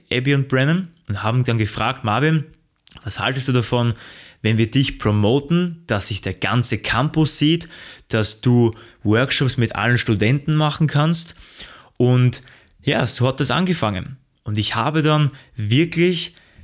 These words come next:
von den ersten Monaten bis zum letzten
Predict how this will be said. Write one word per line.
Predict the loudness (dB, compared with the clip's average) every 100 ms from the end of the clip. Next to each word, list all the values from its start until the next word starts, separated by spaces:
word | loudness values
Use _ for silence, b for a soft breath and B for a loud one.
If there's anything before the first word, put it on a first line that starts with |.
| b b
von | -16 -4 0 0
den | 2 0 -4
ersten | -4 -2 -2 -2 0 2 4
Monaten | 2 2 2 0 0 0 -2 -6 -2
bis | -2 0
zum | 0 2
letzten | 2 0 -2 -2 0 0 -2 -10